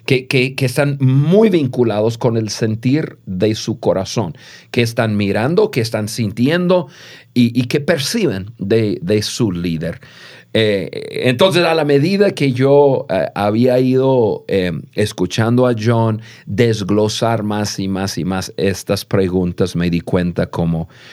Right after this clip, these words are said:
son tan ciertas y, y, y, y, y es tan verdad que toda persona se hace esas, estas preguntas de su líder. Entonces,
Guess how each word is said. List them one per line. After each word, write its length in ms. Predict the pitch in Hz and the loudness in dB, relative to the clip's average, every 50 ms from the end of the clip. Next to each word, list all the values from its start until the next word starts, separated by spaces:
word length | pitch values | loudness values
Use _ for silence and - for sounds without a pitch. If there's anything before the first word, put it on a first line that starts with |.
| - - - - | -20 -20 -20 -16
son 240 | - - 98 87 82 | -6 -2 -2 -2 0
tan 260 | - 95 92 101 101 | 0 0 0 0 -2
ciertas 800 | - - - 113 107 95 87 - - - 87 82 80 - - - _ - | -4 -4 0 0 2 2 0 -2 -4 -4 -4 -4 -4 -6 -12 -14 _ -4
y, 300 | 90 85 82 80 76 - | -2 -2 -2 -2 -4 -4
y, 220 | - 87 78 73 - - | -4 -4 -4 -4 -6 -4
y, 300 | - 92 87 82 80 - - | -2 -2 0 0 -2 -4 -6
y, 200 | 82 82 82 71 - _ - | -6 -6 -8 -8 -10 _ -4
y 140 | 80 85 | -2 -2
es 140 | 92 - - | -2 -2 -4
tan 260 | - 101 98 101 95 | -4 -2 -2 -2 -2
verdad 480 | 95 - 90 85 85 80 80 78 80 - | -2 -2 -2 -2 -2 -4 -4 -4 -6 -6
que 140 | - - 87 | -4 -4 -4
toda 240 | - - 92 95 92 | -2 -2 -2 -2 -2
persona 480 | - 95 90 - - 95 85 82 82 82 - - - - - - _ _ | -2 -4 -4 -4 -4 -4 -4 -4 -6 -8 -12 -18 -20 -20 -20 -20 _ _
se 300 | - - - 117 98 87 | -10 -4 -2 0 0 0
hace 400 | 85 90 87 - 101 90 85 85 | -2 -4 -2 -2 0 0 0 -2
esas, 340 | 87 - - 64 82 92 - - | -4 -6 -6 -6 -6 -6 -2 -2
estas 420 | 98 95 - - - 98 - - | -2 -2 -2 -2 -4 -4 -4 -2
preguntas 600 | - 95 87 82 78 85 85 82 - - 85 78 | -2 -2 -2 -2 -2 -4 -6 -4 -4 -4 -4 -4
de 120 | 78 82 80 | -4 -6 -6
su 240 | - - - 90 80 | -6 -6 -4 -4 -2
líder. 360 | 82 85 78 73 78 76 78 | -2 -2 -4 -4 -4 -2 -2
Entonces, 480 | 87 85 - 135 131 113 127 120 117 | -2 0 2 2 2 2 0 -2 -4